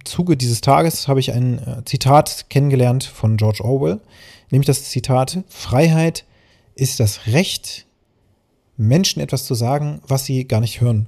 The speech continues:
wollen.“ Das ist so ein bisschen paraphrasiert. Also auch da, wo du anderen Menschen vielleicht auf den Schlips trittst, weil du einfach eine ganz konträre Meinung vertrittst,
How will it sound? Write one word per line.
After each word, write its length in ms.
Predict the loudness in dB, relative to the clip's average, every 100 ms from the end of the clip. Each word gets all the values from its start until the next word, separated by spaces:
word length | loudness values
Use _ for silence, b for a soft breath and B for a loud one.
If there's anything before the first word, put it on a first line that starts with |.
| _ -2
wollen.“ 360 | 2 2 -2 -8 _
Das 120 | -6
ist 40 | -2
so 40 | -2
ein 20 |
bisschen 320 | 0 0 0
paraphrasiert. 720 | 0 0 0 -2 -2 -4 -6 _ _ _ -20 B B B B
Also 340 | 2 2 0 -2
auch 180 | 0 0
da, 300 | 2 4 4
wo 60 | 4
du 140 | 2
anderen 240 | 2 2 2
Menschen 260 | 0 -2
vielleicht 340 | 2 2 2 -8 _ -8
auf 160 | -6 -2
den 140 | -2
Schlips 400 | -2 -4 -4 -14 _ _ _ _ -10
trittst, 440 | -2 -2 -2 -6
weil 100 | -2
du 80 | 0
einfach 200 | 0 0
eine 120 | 0
ganz 240 | 0 -4 -2
konträre 540 | -4 0 0 2 0 -4 -2
Meinung 340 | 0 0 -2
vertrittst, 520 | -6 -8 -8 -10 -16